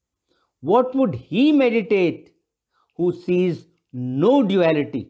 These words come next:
and who ceases to think, who stops thinking? For the yogi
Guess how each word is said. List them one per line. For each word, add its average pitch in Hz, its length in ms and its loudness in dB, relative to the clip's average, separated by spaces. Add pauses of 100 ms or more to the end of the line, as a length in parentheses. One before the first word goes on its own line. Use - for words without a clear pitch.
(1400)
and 170 220 2
who 147 140 2
ceases 147 460 -2
to 123 100 -14
think, 175 440 -4 (800)
who 160 100 -8
stops 202 460 -2
thinking? 220 460 -2 (1600)
For 139 140 -4
the 127 100 -2
yogi 170 600 0